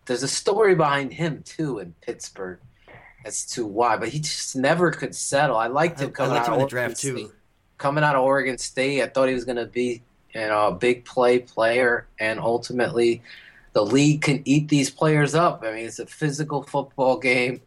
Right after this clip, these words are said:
Speaker 1: and, and a big league, and sometimes these guys need to find the right system to fit in. Definitely a name I wouldn't be afraid to fit into camp, but he's not someone I'm going out of my way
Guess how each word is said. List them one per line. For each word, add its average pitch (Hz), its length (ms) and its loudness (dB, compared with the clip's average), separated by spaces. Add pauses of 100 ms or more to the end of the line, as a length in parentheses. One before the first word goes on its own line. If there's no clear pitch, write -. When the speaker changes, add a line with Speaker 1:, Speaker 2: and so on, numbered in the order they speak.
Speaker 1:
and, 107 160 -6
and 101 240 -10
a 98 60 -8
big 117 340 -4
league, 117 480 0
and 107 140 -6
sometimes 123 540 0
these 117 180 -6
guys 117 400 0
need 120 320 -6
to 113 80 -2
find 123 260 0
the 104 100 2
right 110 400 2
system 143 680 -2
to 98 80 -6
fit 104 220 -4
in. 101 200 -2 (640)
Definitely 185 400 2
a 143 80 2
name 151 280 0
I 135 60 0
wouldn't 139 260 -4
be 131 140 -4
afraid 131 440 -4
to 131 80 -8
fit 127 200 -8
into 95 200 -8
camp, 151 540 -2 (180)
but 110 280 -2 (680)
he's 120 220 -12
not 131 280 -2
someone 127 260 -2
I'm 104 220 -2
going 120 340 2
out 117 180 2
of 107 60 -2
my 104 140 -2
way 107 540 -2